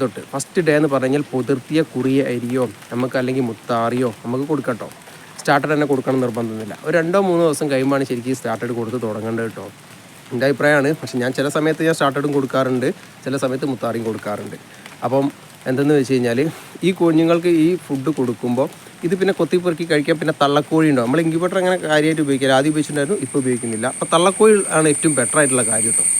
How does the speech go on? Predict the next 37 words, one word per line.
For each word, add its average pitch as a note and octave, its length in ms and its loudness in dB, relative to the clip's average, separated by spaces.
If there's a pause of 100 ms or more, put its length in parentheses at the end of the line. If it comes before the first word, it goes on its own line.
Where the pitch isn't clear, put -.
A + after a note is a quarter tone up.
(120)
പിന്നെ E3 140 4
വെച്ചാൽ F3+ 200 2
തള്ളക്കോഴിയുടെ F#3+ 480 4
കൂടെ F3+ 200 4
ഒരു F3+ 120 4
പത്തോ D#3+ 280 4
പതിനഞ്ചോ D3+ 360 4
ഇരുപതോ D3 260 4
കുഞ്ഞുങ്ങളെ C3+ 340 4
വരെ C3+ 100 4 (140)
മാക്സിമം C3+ 400 4
ഇടാൻ - 220 4
പറ്റും. - 200 2
അതിൽ - 180 4
കൂടുതൽ - 260 4
ഇട്ട് - 100 4
കഴിഞ്ഞാൽ C#3 260 4
ഓരോ B2+ 160 6
പ്രശ്നങ്ങളും - 400 4
കാര്യങ്ങളും - 340 4
ഉണ്ടാവും. - 220 4 (640)
അത് - 160 6
വീഡിയോ - 180 6
നമ്മൾ C#3 200 6
മറ്റൊരു - 220 4
വീഡിയോ C6+ 200 6
ചെയ്യുന്നതായിരിക്കും - 400 4
കേട്ടോ. - 100 4 (500)
അപ്പോൾ - 120 4
എന്താ F#3+ 100 4
വെച്ച് F#3 120 4
കഴിഞ്ഞാൽ F#3 200 6
ഇത് - 160 4
കറക്റ്റ് E3 300 4 (100)
ഇത്ര - 160 4 (100)
ഇരുപതോളം A#3 380 6 (120)
കോഴികൾക്ക് F3 440 6